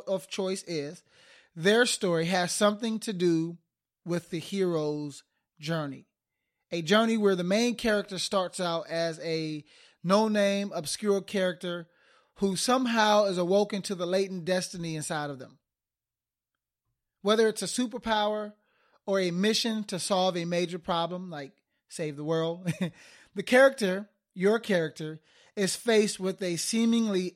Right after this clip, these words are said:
insurmountable mountain to overcome. And in order to conquer this mountain,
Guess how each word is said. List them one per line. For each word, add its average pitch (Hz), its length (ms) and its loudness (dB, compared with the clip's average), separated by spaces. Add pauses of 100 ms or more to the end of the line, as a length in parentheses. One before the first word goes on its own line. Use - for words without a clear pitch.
insurmountable 214 720 2
mountain 190 480 0
to 135 120 -8
overcome. 147 600 -6 (540)
And 202 140 4
in 208 100 4
order 254 240 8
to 254 140 -2
conquer 233 720 2
this 180 240 0
mountain, 180 600 0